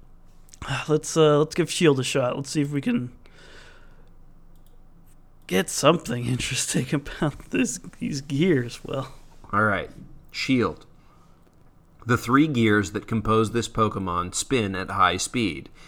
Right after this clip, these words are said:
Speaker 2: Its new spiked gear isn't a living creature. Okay.
Speaker 1: So
Speaker 2: A couple of things here.
Speaker 1: Yeah. So the red core gear is a living creature?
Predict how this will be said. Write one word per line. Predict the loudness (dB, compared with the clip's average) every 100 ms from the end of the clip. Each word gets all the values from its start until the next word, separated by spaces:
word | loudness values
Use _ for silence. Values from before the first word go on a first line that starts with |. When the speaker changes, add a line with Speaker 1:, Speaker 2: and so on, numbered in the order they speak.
| -4
Speaker 2:
Its | -4 -2 0
new | 2 2
spiked | -2 2 4 4 2 -14 -2
gear | 0 2 0 -4 -10 -4
isn't | 2 2 2 -4
a | -2
living | -2 -2 -6
creature. | -2 -2 -2 -6 -10 -12 -16 -20 -20 -20 -20 -20 -20 -12
Okay. | -10 -4 -2 -2 -6 -14 -20 -20 -20 -20 -20 -14
Speaker 1:
So | 0 6 8 8 6 4 4 4 4 4 4 2 0 -2
Speaker 2:
A | 0 0 -2 4
couple | 4 6 6
of | 6
things | 4 0 -2 -4
here. | -2 -2 -4 -6 -16 -20 -20 -20 -20 -20 -20 -20 -20 -20 -20 -8
Speaker 1:
Yeah. | 2 6 6 6 -4 -8 -18 -20 -20 -20 -20 -20 -4
So | 0
the | 4
red | 4 4
core | 2 2
gear | 0 -2 -2 -4 -4
is | -2 0
a |
living | -2 0 0
creature? | 0 -2 -2 -2